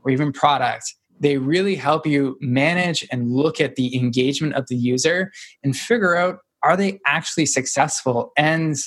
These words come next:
the honest truth is a lot of sales-led companies have no idea what's going on in the product.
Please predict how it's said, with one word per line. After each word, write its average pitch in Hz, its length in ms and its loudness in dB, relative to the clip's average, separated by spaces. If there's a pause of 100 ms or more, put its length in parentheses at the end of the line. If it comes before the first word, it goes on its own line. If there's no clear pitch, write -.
(100)
the 147 420 0 (100)
honest 214 440 2
truth - 600 -4 (160)
is 156 340 2
a 139 100 2
lot 143 540 0
of 160 380 0
sales-led 165 500 0
companies 165 560 -2
have 156 340 -2
no 151 460 2
idea 139 580 -2 (120)
what's 165 300 0
going 160 260 2
on 139 200 2
in 131 80 -2
the 117 60 0
product. - 580 -4